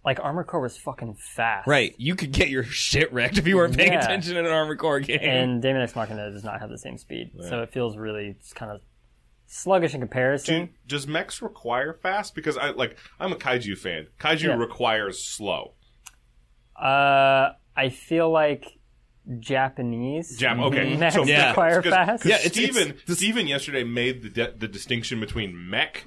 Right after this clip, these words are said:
Speaker 3: which is, like, Battletech, and
Speaker 1: Yeah.
Speaker 3: mecha, which
Speaker 1: Yeah,
Speaker 3: is
Speaker 1: yeah, yeah.
Speaker 3: Gundam,
Speaker 1: For
Speaker 3: which
Speaker 1: sure.
Speaker 3: right?
Speaker 2: Yeah.
Speaker 3: And, and that's definitely, like, a Japanese Western sort of divide. And so, like, if you,
Speaker 1: Yeah.
Speaker 3: yeah, okay.
Speaker 2: Yo, that happens in wrestling, too.
Speaker 3: Yeah.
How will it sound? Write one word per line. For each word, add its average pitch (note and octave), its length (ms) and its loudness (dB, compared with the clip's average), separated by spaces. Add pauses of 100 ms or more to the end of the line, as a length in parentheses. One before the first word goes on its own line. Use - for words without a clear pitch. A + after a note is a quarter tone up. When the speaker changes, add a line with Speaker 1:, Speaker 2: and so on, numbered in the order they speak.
(140)
Speaker 3:
which A#2+ 160 -2
is, A2+ 100 -4
like, G2+ 160 -4 (140)
Battletech, D3+ 500 -2 (200)
and A2 220 -4
Speaker 1:
Yeah. A#2 140 0
Speaker 3:
mecha, A2 440 0
which E3 160 2
Speaker 1:
Yeah, C3+ 60 4
Speaker 3:
is B2+ 100 2
Speaker 1:
yeah, B2 60 2
yeah. C3+ 200 4
Speaker 3:
Gundam, F#2+ 340 -8
Speaker 1:
For D#3 80 -4
Speaker 3:
which C#3+ 100 -4
Speaker 1:
sure. C3+ 100 0
Speaker 3:
right? A2+ 200 2
Speaker 2:
Yeah. F#3 220 2 (220)
Speaker 3:
And, C3+ 180 2
and C3 200 0
that's C3 140 0
definitely, C#3+ 380 0
like, A2+ 160 2
a A#2 80 -4
Japanese G2+ 520 -4
Western G2 540 -6
sort G2 220 -8
of F2 100 -12
divide. F#2 480 -2
And F#2+ 140 -8
so, G2+ 200 -2
like, G#2 200 -4
if G2+ 120 -6
you, - 140 -2
Speaker 1:
Yeah. - 60 -10 (120)
Speaker 3:
yeah, F#2+ 180 -6
okay. D2 300 -14
Speaker 2:
Yo, A2+ 180 2
that A#2 160 6
happens A2 280 4
in G#2+ 100 2
wrestling, F#2 380 0
too. - 340 -6
Speaker 3:
Yeah. - 100 -14